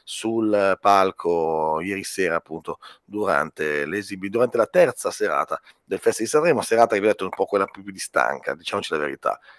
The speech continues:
Però, insomma, eh, alla fine abbiamo tenuto, a grazie anche a, a Teresa Mannino, che ha tenuto molto, molto bene il, il palco. Mm, ci sono state pu-, varie uscite che sono state un po' interessanti, ad esempio a un certo punto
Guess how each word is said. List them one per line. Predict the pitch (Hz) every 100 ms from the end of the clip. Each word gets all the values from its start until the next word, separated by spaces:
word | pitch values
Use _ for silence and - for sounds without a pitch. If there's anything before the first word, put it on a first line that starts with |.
| - _
Però, | - 117 104 - _
insomma, | - 104 76 -
eh, | 104 -
alla | 120
fine | 127 139
abbiamo | 123 123
tenuto, | 151 160 120
a | 104
grazie | 123 131 104 - 107 101
anche | 87 90 87 92
a, | - 87 - 87 85 80 76 73 73
a | 71
Teresa | 104 107 90
Mannino, | 107 80 80 - - - - - - _ _
che | - 220
ha |
tenuto | 208 180 170
molto, | 165 170 160
molto | 143 143 139
bene | 127 127 120 117 113
il, | 107 101 98 98 95 92 85 85 87 80
il | 101 -
palco. | 57 52 67 71 - 71 69 71 71
Mm, | 71 73 73 73 73 69 64 58 53 50 50 _ _ -
ci | -
sono | - 180
state | 170 160
pu-, | 113 -
varie | 135 147
uscite | - - 143
che | 117
sono | -
state | 120 117
un |
po' | 113
interessanti, | 113 107 104 - 165 147 107 - 110 101 98
ad | 131
esempio | 143 98 165 226 180 104 101
a |
un | 104
certo | 127 - 196
punto | 101 95 98 175 147 101 92 85 82 80 80